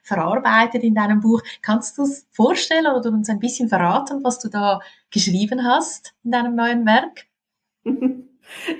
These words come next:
Speaker 2: Ja, ich hab, ähm, genau, ich hab da Kindergedichte geschrieben.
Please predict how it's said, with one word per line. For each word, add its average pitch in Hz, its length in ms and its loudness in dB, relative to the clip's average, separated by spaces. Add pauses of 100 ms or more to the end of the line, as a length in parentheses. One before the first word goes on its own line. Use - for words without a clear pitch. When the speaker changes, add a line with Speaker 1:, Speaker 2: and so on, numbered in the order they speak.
(120)
Speaker 2:
Ja, 214 160 4
ich - 200 -2
hab, - 220 -4 (400)
ähm, 165 460 0
genau, 185 340 4
ich 190 160 -4
hab 208 220 -4
da 170 260 0
Kindergedichte 311 1200 0
geschrieben. 269 640 -4